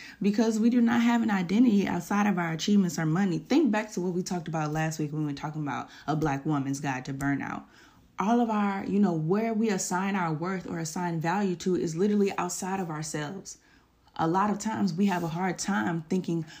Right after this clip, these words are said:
"Well, what's great about me?" When we think about that, we think, "Oh, how I take care of family, or how I cook food for family, or how I care for others." We can never talk about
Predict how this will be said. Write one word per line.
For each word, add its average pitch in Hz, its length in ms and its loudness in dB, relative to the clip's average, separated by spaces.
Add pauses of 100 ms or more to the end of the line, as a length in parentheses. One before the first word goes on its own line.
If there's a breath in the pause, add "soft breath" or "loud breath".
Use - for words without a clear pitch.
(120 loud breath)
"Well, 190 100 4
what's 254 240 0
great 190 240 2
about 165 260 0
me?" 156 360 0 (540 soft breath)
When 185 120 6
we 202 100 8
think 208 240 2
about 175 300 0
that, 156 180 0
we 160 80 0
think, 156 260 -2
"Oh, 156 220 0
how 160 240 0
I 160 100 -2
take 160 260 -2
care 160 200 -4
of 151 60 -6
family, 151 460 -2
or - 60 -10
how 151 240 -6
I 156 100 -2
cook 156 280 -6
food 160 260 -2
for 156 140 -4
family, 151 520 -2
or 120 100 -12
how 143 240 -8
I 143 200 -6 (220 loud breath)
care 196 260 4
for - 260 -2
others." 147 320 -2
We 165 80 -2
can 190 220 4
never 202 220 4
talk 196 260 -6
about 143 360 -8